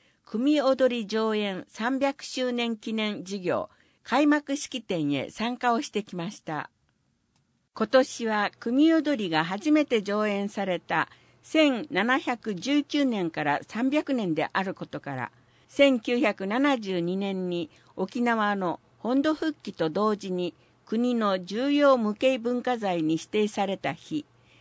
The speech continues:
五月十五日に式典が行われたのです。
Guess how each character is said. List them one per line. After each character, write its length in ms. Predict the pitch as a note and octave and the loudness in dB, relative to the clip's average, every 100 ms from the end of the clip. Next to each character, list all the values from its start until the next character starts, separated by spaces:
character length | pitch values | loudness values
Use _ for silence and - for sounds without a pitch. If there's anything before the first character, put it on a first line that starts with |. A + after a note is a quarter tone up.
| _ _ | _ _
五 120 | G3 | -2
月 380 | A3+ C4+ - A#3 | 2 2 0 -6
十 240 | F#3+ A3+ G#3+ | -2 -2 0
五 120 | G#3+ | 0
日 340 | F#3+ - D#3+ | -2 -2 -2
に 200 | D3+ D3 - | 0 -2 -8
式 300 | - - C4+ | -12 -8 -2
典 260 | C4 B3 | 0 0
が 240 | A3+ G3+ - | 0 -2 -2
行 160 | F#3 | -4
わ 180 | F#3+ F#3+ | -2 -2
れ 80 | F#3 | -2
た 160 | E3+ D3+ | -4 -6
の 120 | A2+ | -6
で 160 | G#2 | -8
す。 300 | G#2+ - - | -10 -16 -20